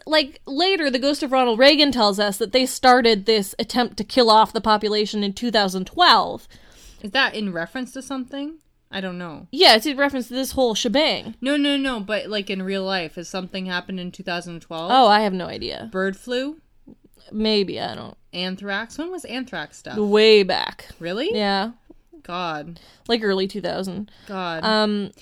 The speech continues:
Speaker 2: Remember when bird flu hit and people got real scared?
Speaker 1: remember, uh, swine flu?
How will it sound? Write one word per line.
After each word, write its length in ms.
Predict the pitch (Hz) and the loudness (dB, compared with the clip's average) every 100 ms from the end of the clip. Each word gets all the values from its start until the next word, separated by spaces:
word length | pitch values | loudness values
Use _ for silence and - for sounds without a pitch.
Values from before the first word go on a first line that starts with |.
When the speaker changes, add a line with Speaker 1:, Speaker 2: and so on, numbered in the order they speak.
| - _ | -20 _
Speaker 2:
Remember 400 | 233 269 320 359 | -4 -2 -2 -4
when 200 | 330 285 | -2 -2
bird 280 | 208 190 196 | -2 -4 -4
flu 220 | - 226 | -6 -8
hit 300 | 226 220 220 | -4 -4 -4
and 160 | - 190 | -6 -8
people 280 | 196 190 185 | -10 -10 -10
got 200 | 180 151 | -10 -10
real 180 | 180 | -12
scared? 580 | 175 - 165 156 180 220 | -14 -14 -12 -10 -10 -8
Speaker 1:
remember, 440 | 214 202 220 214 - | -2 0 2 0 0
uh, 160 | 202 196 | -4 -4
swine 340 | - 196 208 | -4 -2 -2
flu? 300 | 269 262 294 | -2 -2 -4